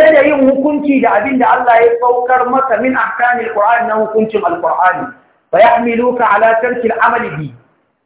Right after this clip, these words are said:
Kar ka yarda da duk wanda zai hana ka yin aiki da Al-Qur'ani. Wattabi-, ah,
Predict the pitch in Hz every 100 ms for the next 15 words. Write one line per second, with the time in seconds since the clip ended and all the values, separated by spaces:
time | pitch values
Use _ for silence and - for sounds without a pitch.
0 | _ - 359 359 330 311 277 277 311 330
1 | 320 - 320 311 320 320 311 285 277 262
2 | 269 269 240 240 247 240 233 240 233 226
3 | 202 190 185 196 190 196 202 196 - -
4 | _ _ 208 247 - 233 208 214 262 -
5 | - - _ _ - - 214 - - -